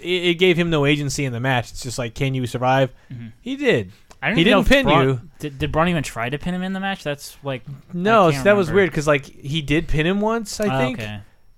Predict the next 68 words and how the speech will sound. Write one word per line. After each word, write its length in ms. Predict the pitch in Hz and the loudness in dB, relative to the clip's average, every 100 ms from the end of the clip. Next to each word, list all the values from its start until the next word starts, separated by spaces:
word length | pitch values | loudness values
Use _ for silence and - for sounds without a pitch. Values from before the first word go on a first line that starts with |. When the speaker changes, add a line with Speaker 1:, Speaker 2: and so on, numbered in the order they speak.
| - - - - - | -20 -20 -20 -20 -14
Speaker 1:
And 400 | 147 147 151 147 156 | -4 -2 0 0 -2
it 80 | |
got 200 | 151 156 | 2 2
to 80 | 156 | 2
a 40 | 147 | 0
two 240 | - 185 | 0 0
count, 240 | 185 214 185 | 2 2 2
and 100 | 156 | 0
then 80 | |
he 100 | 147 | -2
pulled 300 | 143 - 160 | -2 2 2
him 140 | 147 135 | 2 2
back 260 | 131 117 | 0 0
up. 220 | 127 113 113 | -2 -2 -6
Speaker 2:
Oh. 40 | |
Speaker 1:
And 400 | 113 113 107 143 | -10 -10 -8 0
I 80 | 156 | 2
thought 140 | 165 | 4
that 80 | 160 | 4
was 140 | 143 | 2
kind 180 | - 143 | 2 0
of 80 | 120 | -2
funny 340 | - 180 143 123 | 0 0 0 -2
'cause 120 | 131 | -4
that's 180 | 131 - | -4 -2
a 40 | |
very 220 | 143 135 | 0 0
good 240 | 127 131 127 | 0 0 0
heel 280 | 117 135 127 | 0 0 0
move. 240 | 127 120 | -2 -2
You're 80 | 127 | -4
like, 120 | 120 | -4
"No, 200 | 151 170 | 0 4
no, 120 | 180 | 4
no. 200 | 165 120 104 - - | 4 0 -4 -10 -10
Speaker 2:
Yeah. 300 | 147 135 110 | -8 -6 -2
Speaker 1:
You 100 | 151 | 0
can't 240 | 175 190 165 | 2 2 2
kick 160 | 156 | 2
out. 140 | 165 156 | 4 4
I'm 100 | 156 | 2
gonna 160 | 143 131 | -2 -2
not 280 | 139 143 131 | -2 -2 -2
let 200 | 139 127 | -4 -4
you 120 | 123 | -8
kick 280 | 117 123 120 | -6 -6 -4
out. 320 | 110 107 - - _ - | -4 -6 -8 -20 _ -10
I'm 120 | 131 | -4
not 160 | 131 123 | -2 2
done 180 | 160 | 2
with 160 | 147 120 | 2 -2
you." 180 | 127 120 | -4 -2
Speaker 2:
Yeah. 60 | |
Speaker 1:
Like, 160 | 117 127 | -4 0
that 160 | 202 202 | 2 2
was 120 | 165 | 0
cool. 400 | - 214 131 120 139 | 0 0 0 -2 0
Speaker 2:
That 80 | |
Speaker 1:
But 60 | 160 | 2
Speaker 2:
doesn't 160 | 170 165 | 4 2
Speaker 1:
that, 40 | |
Speaker 2:
make 200 | 156 147 | 2 0
as 120 | 139 104 | -2 -2
Speaker 1:
yeah. 20 | |
Speaker 2:
much 160 | 135 | -4
sense 280 | - 123 113 | -6 -8 -8
in 80 | 120 | -8
a, 160 | 117 | -6